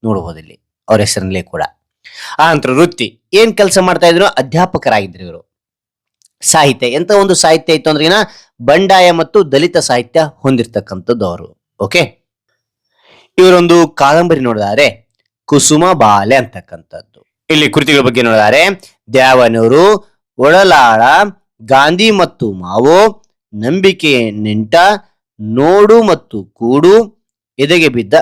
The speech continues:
ಅಕ್ಷರ ಅಂತಕ್ಕಂಥದ್ದು. ಇವರಿಗೆ ಅನೇಕ ಪ್ರಶಸ್ತಿ ಬಂದಿರತಕ್ಕಂಥದ್ದು. ಕೇಂದ್ರ ಸಾಹಿತ್ಯ ಅಕಾಡೆಮಿ ಪ್ರಶಸ್ತಿ ಬಂದಿದೆ, ಭಾರತೀಯ ಭಾಷಾ ಪರಿಷತ್ ಪ್ರಶಸ್ತಿ ಬಂದಿರತಕ್ಕಂಥದ್ದು, ಕರ್ನಾಟಕ ರಾಜ್ಯೋತ್ಸವ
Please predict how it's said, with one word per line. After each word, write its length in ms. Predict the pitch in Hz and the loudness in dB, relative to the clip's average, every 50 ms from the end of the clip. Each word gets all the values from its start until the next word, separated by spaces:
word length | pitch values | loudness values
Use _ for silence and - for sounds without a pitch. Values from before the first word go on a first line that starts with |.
| - 156 | 0 0
ಅಕ್ಷರ 280 | - - - - 98 101 104 | -4 -4 -6 -6 -4 -4 -6
ಅಂತಕ್ಕಂಥದ್ದು. 680 | 101 - - 87 _ - 80 78 _ - 87 - _ _ _ - | -8 -10 -16 -20 _ -20 -20 _ _ -20 -20 -20 _ _ _ -2
ಇವರಿಗೆ 220 | 139 135 135 135 127 | -2 0 2 2 2
ಅನೇಕ 180 | 131 151 156 143 131 - | 2 0 0 -2 -4 -6
ಪ್ರಶಸ್ತಿ 380 | 123 110 120 131 - - 131 113 107 | -6 -6 -6 -6 -6 -4 -4 -4 -4
ಬಂದಿರತಕ್ಕಂಥದ್ದು. 840 | 110 104 - - 104 95 - 98 90 - 101 98 95 107 143 175 202 202 - - - - _ _ - - | -4 -6 -8 -8 -10 -10 -8 -8 -4 -2 -2 -2 0 2 2 2 2 0 -2 -6 -16 -20 _ _ -6 -2
ಕೇಂದ್ರ 260 | 170 180 185 165 156 147 - | 0 0 2 2 0 0 0
ಸಾಹಿತ್ಯ 320 | 143 127 123 - - 110 101 | 0 0 0 -2 -4 -6 -4
ಅಕಾಡೆಮಿ 320 | - 117 113 123 135 127 113 | -4 -4 -2 -2 -4 -4 -6
ಪ್ರಶಸ್ತಿ 300 | 135 - - 147 - - 147 | -8 -8 -8 -8 -8 -4 -4
ಬಂದಿದೆ, 260 | 151 151 151 151 180 196 208 190 - _ _ _ _ _ - | -2 -2 0 0 0 0 0 -2 -6 _ _ _ _ _ -20
ಭಾರತೀಯ 720 | 95 90 - - 127 143 156 156 147 - - 135 127 127 127 123 110 98 | -20 -10 -4 0 0 2 2 2 0 0 -2 -2 0 0 0 0 0 0
ಭಾಷಾ 320 | - 117 120 - - 170 170 170 - | -2 -2 0 0 2 0 2 0 0
ಪರಿಷತ್ 340 | 143 131 - 135 110 - _ 95 | -4 -4 -4 -6 -8 -8 _ -20
ಪ್ರಶಸ್ತಿ 300 | 95 - 120 113 - 156 151 | -20 -18 -16 -12 -8 -6 -4
ಬಂದಿರತಕ್ಕಂಥದ್ದು, 800 | 156 160 151 139 160 143 156 156 147 - 165 156 151 160 202 226 226 - - - _ _ _ - - | -4 -4 -2 -2 -2 -2 -2 -2 0 0 0 0 2 2 2 2 2 0 -4 -14 _ _ _ -4 -2
ಕರ್ನಾಟಕ 420 | 175 180 190 190 175 165 156 147 143 135 | 0 0 0 0 0 0 0 0 0 0
ರಾಜ್ಯೋತ್ಸವ 480 | 131 127 123 123 120 113 - - 110 | 0 0 -2 -2 -4 -4 -4 -6 -8